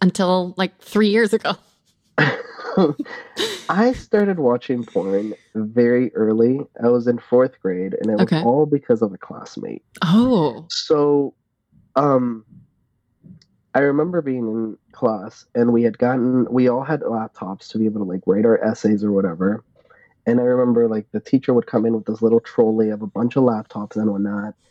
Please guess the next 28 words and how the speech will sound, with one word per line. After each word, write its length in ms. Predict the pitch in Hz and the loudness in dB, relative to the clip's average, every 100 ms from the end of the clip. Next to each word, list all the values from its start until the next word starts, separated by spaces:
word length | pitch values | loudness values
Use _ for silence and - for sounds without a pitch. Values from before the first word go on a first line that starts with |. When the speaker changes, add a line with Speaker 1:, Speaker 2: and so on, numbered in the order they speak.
| _ _ _ - - - - | _ _ _ -20 -20 -8 -2
Speaker 2:
And 180 | 143 | 2
we 120 | 143 156 | 2 0
found 420 | - 170 208 160 | 0 2 2 2
out 320 | 127 123 - _ | 2 -2 -4 _
that 300 | 120 113 110 - _ _ - | 0 0 -2 -12 _ _ -2
if 240 | 120 - | -2 0
you 120 | 127 127 | 0 0
went 320 | 123 135 - - | 2 0 -2 0
through 200 | 139 131 | 2 2
a 60 | |
website 880 | 113 107 110 113 - - - 92 - _ _ _ _ _ _ _ 107 107 | 0 0 2 2 -2 -12 -10 -10 -14 _ _ _ _ _ _ _ -8 -2
that 200 | 113 92 | 0 2
was 180 | 110 104 | 2 2
like 200 | 101 - | 0 0
a, 340 | 80 87 76 - - | -2 0 -2 -4 -2
sort 220 | 131 131 | 0 2
of 120 | 147 | 2
like 160 | 135 117 | 0 0
a 80 | 104 | -4
Google, 560 | - 104 101 117 139 - | 0 0 2 2 0 -4
I 60 | |
can't 260 | - - 185 | -8 -2 2
even 160 | 185 | 2
remember 300 | 143 120 123 | 2 0 -2
what 120 | 117 104 | -4 -6
it 60 | |
was 140 | 85 - | -12 -16
called, 440 | - 104 - - | -14 -10 -10 -14